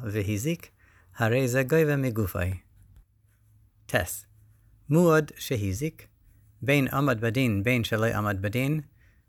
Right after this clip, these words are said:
והקדישו, או מכורי, או נשנה במתנה, או שחטא, מה שעשה עשוי. קדמו בעלי חוב והנהיגוהו,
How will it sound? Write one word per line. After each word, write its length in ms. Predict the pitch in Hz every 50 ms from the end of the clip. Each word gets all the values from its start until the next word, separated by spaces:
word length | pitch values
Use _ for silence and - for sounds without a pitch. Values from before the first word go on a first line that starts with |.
| _ _ -
והקדישו, 640 | 110 110 113 98 117 107 107 104 147 151 - - 110
או 380 | 101 98 95 98 120 117 117
מכורי, 580 | 110 107 104 - - 139 139 120 104 95 92 98 - - _ _ - -
או 80 | 131
נשנה 400 | 120 113 107 - - 135 131 123
במתנה, 640 | 110 110 104 104 101 98 - 139 135 127 113 107 101 95
או 120 | 110 113
שחטא, 640 | 107 - - 101 - - 95 90 - - 131 143 156 165 151 - _ _ _ _ _ _ _ _ _ _ -
מה 180 | - 107 107 107
שעשה 480 | - 117 - - 151 143 - - 131
עשוי. 480 | 127 - 110 95 - - 87 85 90 101 - - _ _ _ _ _ _ _ _ _ _ _ _ _ -
קדמו 380 | - - 156 151 151 143 127 107
בעלי 340 | 101 123 135 135 127 120
חוב 220 | 107 - 131 135 113 110 104 95 - -
והנהיגוהו, 1000 | 104 110 104 117 113 107 98 107 107 110 - 120 117 117 131 143 147 160 156